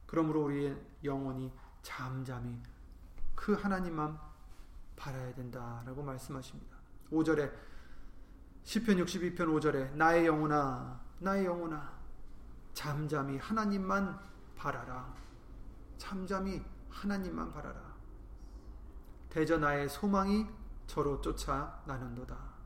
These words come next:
오직, 오직 저만 나의 반석이시오, 나의 구원이시오, 나의 산성이시니 내가 요동치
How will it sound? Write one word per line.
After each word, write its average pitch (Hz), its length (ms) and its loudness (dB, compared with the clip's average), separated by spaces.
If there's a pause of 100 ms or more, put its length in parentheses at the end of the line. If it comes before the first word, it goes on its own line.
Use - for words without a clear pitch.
(600)
오직, 208 520 8 (340)
오직 220 460 4 (680)
저만 208 600 2 (300)
나의 131 340 -2
반석이시오, 135 840 -6 (260)
나의 160 340 4
구원이시오, 185 680 4 (240)
나의 143 260 2
산성이시니 202 920 4 (440)
내가 135 300 0
요동치 156 600 0